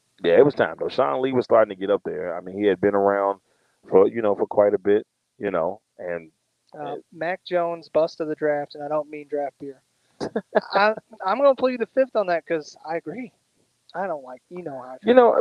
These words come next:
Speaker 1: my, see, it depends on here because I think this is the perfect pick for New England because they, he is not the most mobile quarterback. I'm not saying he's Tom Brady by any of the sense, but he does come from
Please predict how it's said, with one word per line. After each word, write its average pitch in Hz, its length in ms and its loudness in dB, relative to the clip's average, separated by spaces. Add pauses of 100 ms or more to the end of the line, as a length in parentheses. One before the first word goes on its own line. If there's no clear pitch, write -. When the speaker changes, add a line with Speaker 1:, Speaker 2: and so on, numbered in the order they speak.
Speaker 1:
my, 208 240 2 (100)
see, 196 280 -4
it 180 160 6
depends 160 440 4
on 80 220 0
here 82 140 -4
because 117 560 4 (1200)
I 120 100 4
think 160 300 2 (180)
this 135 220 2
is 120 140 -6
the 117 100 0
perfect 120 360 2
pick 127 140 -4 (100)
for 110 240 4 (200)
New 107 180 -4
England 127 240 -4
because 101 420 0
they, 104 140 -2 (440)
he 147 460 -6 (120)
is 104 140 -2
not 104 300 -4
the 123 60 0
most 139 300 4
mobile 143 320 4
quarterback. 90 540 -2 (580)
I'm 92 80 -10
not 120 180 -2
saying 135 360 -4
he's 143 100 -12
Tom 139 340 -4
Brady 139 280 2
by 120 200 0
any 123 140 -6
of 117 80 -4
the 107 100 0
sense, - 380 -6 (260)
but 110 120 4
he 110 80 -2
does 113 220 4
come 120 300 -4
from 120 120 -4